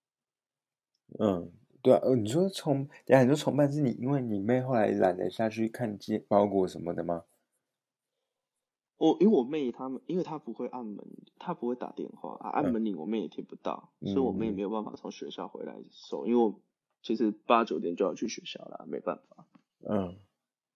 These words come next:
Speaker 2: 对啊，啊，所以就是这样，我们就，唉，反正就是没办法啦，就没办法处理。对，
Speaker 1: 嗯。
Speaker 2: 啊，我就想说那就重办一张，然后就去办完，就，就下午的，就遇到那个道明的事情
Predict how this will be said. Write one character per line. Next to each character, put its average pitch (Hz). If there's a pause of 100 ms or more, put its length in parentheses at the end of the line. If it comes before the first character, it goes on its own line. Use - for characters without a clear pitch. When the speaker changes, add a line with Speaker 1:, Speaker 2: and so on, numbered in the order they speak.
(480)
Speaker 2:
对 110
啊， 71
啊， 113
所 117
以 -
就 117
是 117
这 113
样， 95
我 -
们 95
就， 87 (760)
唉， 135 (640)
反 117
正 110
就 127
是 147
没 117
办 120
法 78
啦， 73
就 120
没 110
办 110
法 107
处 85
理。 69 (340)
对， 101
Speaker 1:
嗯。 90 (160)
Speaker 2:
啊， 139 (300)
我 110
就 113
想 110
说 98
那 101
就 101
重 -
办 69
一 82
张， - (160)
然 110
后 110
就 117
去 117
办 110
完， - (580)
就， 92 (240)
就 107
下 104
午 82
的， -
就 110
遇 101
到 98
那 98
个 92
道 92
明 -
的 69
事 -
情 -